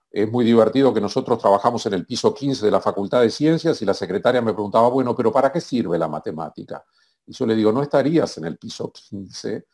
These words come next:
si los ingenieros no hubieran calculado las vigas y la resistencia, este, con fórmulas matemáticas que, que, que permitió construir este edificio", digamos. Es, es, es por, por eso, pero es tan ubicua que a veces, eh, no se ve.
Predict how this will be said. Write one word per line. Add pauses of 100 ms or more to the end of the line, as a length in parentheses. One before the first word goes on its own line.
(220)
si
los
ingenieros
no
hubieran
calculado
las
vigas
y
la
resistencia, (400)
este,
con
fórmulas
matemáticas
que, (120)
que,
que
permitió
construir
este
edificio",
digamos.
Es,
es,
es
por, (280)
por
eso,
pero
es
tan
ubicua
que
a
veces, (520)
eh,
no
se
ve.